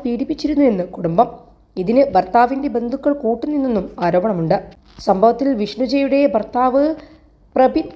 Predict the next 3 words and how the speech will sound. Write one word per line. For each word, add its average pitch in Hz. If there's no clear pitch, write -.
കസ്റ്റഡിയിലായിട്ടുണ്ട്. 202
വ്യാഴാഴ്ചയാണ് 320
പൂക്കോട്ടുപാടം 285